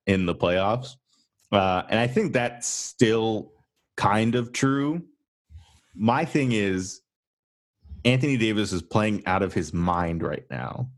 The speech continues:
And if he's making shots at the rate he is, which, you know, I don't know if anybody can make shots at the rate he is forever. Um, and LeBron James is playoff LeBron James. Feel pretty good. Um, the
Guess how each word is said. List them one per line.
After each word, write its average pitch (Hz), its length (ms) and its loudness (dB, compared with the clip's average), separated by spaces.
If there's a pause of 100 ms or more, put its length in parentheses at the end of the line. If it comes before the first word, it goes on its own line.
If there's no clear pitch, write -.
(500)
And 107 140 4
if - 140 -4
he's 127 320 -2 (280)
making 120 400 0
shots 92 300 -2
at 95 120 -8
the 87 100 0
rate 87 200 -2
he 87 220 -2
is, 78 360 -2
which, 90 460 -4 (1120)
you 104 100 2
know, 101 80 4
I 98 120 0
don't 98 120 0
know 95 140 2
if 90 100 -2
anybody 87 460 0
can 78 520 -4
make 90 300 0 (200)
shots 87 380 0
at 85 80 -2
the 87 100 0
rate 87 260 -2
he 90 200 0
is 82 140 -2
forever. 82 800 0
Um, 85 460 0
and 101 180 2
LeBron 107 340 0
James 95 300 0
is 85 80 -4
playoff 85 320 0
LeBron 85 380 -2
James. 87 440 0 (920)
Feel 262 120 4
pretty 269 220 2
good. 220 380 0 (460)
Um, 98 540 2 (240)
the 113 400 0